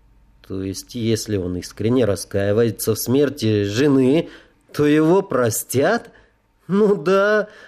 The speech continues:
однако ады он не избегнет, только это будет этап чистилища.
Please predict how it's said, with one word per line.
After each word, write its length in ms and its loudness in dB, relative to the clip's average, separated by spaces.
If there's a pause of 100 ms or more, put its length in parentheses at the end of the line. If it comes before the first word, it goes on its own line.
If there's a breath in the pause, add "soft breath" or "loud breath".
(140 loud breath)
однако 720 2
ады 280 2
он 360 2
не 180 2
избегнет, 680 -2
только 280 -2
это 220 0
будет 400 -2
этап 380 -2
чистилища. 920 -4